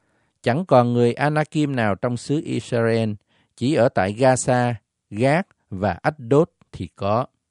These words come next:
Vậy, Giô-suê chiếm cả xứ, y như Đức Giê-hô-va đã phán dặn Môi-se, và ban xứ cho Israel làm sản nghiệp, tùy sự chia phân từng chi phái.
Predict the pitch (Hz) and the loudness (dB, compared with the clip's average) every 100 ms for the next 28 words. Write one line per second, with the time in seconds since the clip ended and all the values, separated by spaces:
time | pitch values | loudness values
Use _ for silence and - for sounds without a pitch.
0 | _ _ _ _ _ _ _ _ _ _ | _ _ _ _ _ _ _ _ _ _
1 | 117 107 92 98 - _ _ _ _ 123 | -4 -2 -2 -4 -12 _ _ _ _ 2
2 | 135 123 135 131 - 135 156 180 101 110 | 2 2 0 0 -2 -4 -4 -4 -4 -4
3 | - 135 143 175 - - 135 127 123 127 | -4 -4 -4 -6 -12 -4 -2 -2 -2 -4
4 | - 123 117 110 117 110 104 - 131 139 | -2 0 2 2 2 2 -2 -2 -2 -2
5 | 151 95 98 113 110 120 107 104 - _ | -4 -4 -4 -4 -4 -2 -2 -4 -10 _
6 | _ - - 120 147 139 170 196 151 117 | _ -4 0 2 0 -2 -4 -2 -4 -2
7 | 120 - 120 120 117 107 95 - 101 127 | -4 -2 0 0 -2 -4 -8 -8 -8 -6
8 | 120 95 - _ _ _ - 123 101 - | -4 -6 -8 _ _ _ 0 2 2 -4
9 | 98 95 - 127 117 - 117 107 - 92 | -10 -10 -4 -2 -2 -2 -2 -4 -6 -8
10 | 80 - 101 92 110 101 117 | -8 -8 -6 -6 -4 -4 -6